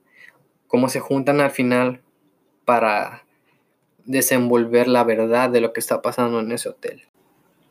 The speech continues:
Y diciendo todo esto, ahora vamos a analizar un poco más la película. Bueno, en esta, en la película podemos ver cómo Pedro pierde control sobre su familia,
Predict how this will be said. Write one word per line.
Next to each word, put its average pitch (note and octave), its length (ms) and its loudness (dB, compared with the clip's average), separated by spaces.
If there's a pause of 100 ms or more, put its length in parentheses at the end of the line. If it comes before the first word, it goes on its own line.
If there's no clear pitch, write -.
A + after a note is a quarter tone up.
(840)
Y C3+ 120 -2
diciendo C#3+ 420 0
todo D3 240 4
esto, C#3+ 340 0
ahora C3+ 260 2
vamos C3 360 0
a - 20 2
analizar A#2+ 480 -2
un A#2+ 120 -2
poco A#2+ 200 -6
más A2+ 220 -2
la A2 120 -4
película. - 600 -14 (1040)
Bueno, C3 320 2
en B2+ 220 0
esta, - 260 -6
en C3+ 80 -4
la C3+ 140 0
película F3 440 0
podemos D#3 360 4
ver D3 180 0
cómo C#3+ 300 0
Pedro C#3+ 560 0
pierde C3 420 -2
control A#2+ 680 0
sobre A#2 340 -2
su - 140 -12
familia, C3 600 0